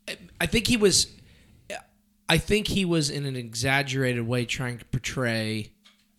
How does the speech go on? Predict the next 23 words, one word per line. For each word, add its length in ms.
downplay 720
this 300
because 400
everybody 260
was 140
making 260
a 40
big 200
deal 180
to 80
try 200
to 40
get 140
rid 140
of 80
guns. 420
And, 220
and 140
he's, 420
you 100
know, 160
always 320
been, 380